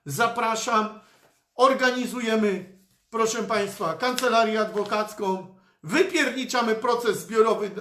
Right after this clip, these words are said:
rządowi polskiemu i żądamy odszkodowań wieloset milionowych. Przypierniczymy im tak,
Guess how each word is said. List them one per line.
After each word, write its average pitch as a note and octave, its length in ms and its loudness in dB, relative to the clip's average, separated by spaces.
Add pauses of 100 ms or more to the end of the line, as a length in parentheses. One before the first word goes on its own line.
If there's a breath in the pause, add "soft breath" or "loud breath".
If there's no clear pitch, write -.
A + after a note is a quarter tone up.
(120)
rządowi G3 480 -2
polskiemu A3 880 -2 (200 loud breath)
i C4 120 -4
żądamy C4+ 520 2
odszkodowań G#3 880 0 (280 soft breath)
wieloset B3 680 2
milionowych. C#3 600 -6 (260 soft breath)
Przypierniczymy C4+ 1040 -2
im G#3 180 -4
tak, B3 420 2